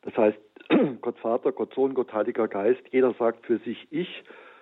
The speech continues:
aber die sind so intensiv in der Kommunikation, dass die nach außen als ein Gott wirken. Und es ist egal, an welche drei göttlichen Personen wir uns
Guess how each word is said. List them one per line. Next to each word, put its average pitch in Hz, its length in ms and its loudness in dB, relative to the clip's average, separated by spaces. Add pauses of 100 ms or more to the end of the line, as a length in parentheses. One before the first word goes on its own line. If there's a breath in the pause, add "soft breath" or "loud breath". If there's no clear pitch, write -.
(220 loud breath)
aber 127 180 2
die 123 100 0
sind 127 280 0
so 143 160 6
intensiv 147 580 -4
in 127 60 -2
der 110 80 2
Kommunikation, 120 880 0
dass 117 140 0 (120)
die 120 60 0
nach 107 240 0
außen 131 580 0
als 110 300 -2 (200)
ein 120 440 0
Gott 110 280 2 (1080 soft breath)
wirken. 117 580 2 (220)
Und - 160 -14
es - 80 -8 (100)
ist - 160 -16
egal, 117 340 -2
an 127 140 -2
welche 123 300 2
drei 123 260 0
göttlichen 120 460 -4
Personen 120 420 2
wir 117 120 -2
uns 110 120 -10